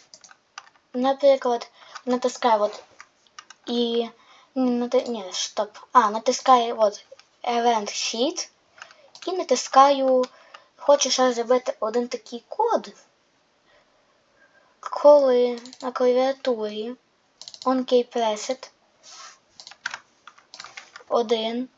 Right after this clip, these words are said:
дон, тоді, е, тоді лисиця, set animation, і тут найважливіше, стираємо одну штучку, нам даються підказки.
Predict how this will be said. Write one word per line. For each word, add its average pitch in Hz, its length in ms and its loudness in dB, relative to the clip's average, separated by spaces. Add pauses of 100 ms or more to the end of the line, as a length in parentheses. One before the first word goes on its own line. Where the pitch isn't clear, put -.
дон, 240 420 0 (960)
тоді, 233 580 4 (3000)
е, 233 320 -6
тоді 226 480 0
лисиця, 254 760 0 (1800)
set 277 400 0
animation, 240 760 -2 (380)
і 233 80 -4
тут 285 240 4
найважливіше, 247 720 2 (360)
стираємо 254 720 6
одну 233 220 -6
штучку, 254 560 -6 (260)
нам 277 200 -2
даються 262 320 2
підказки. - 580 -10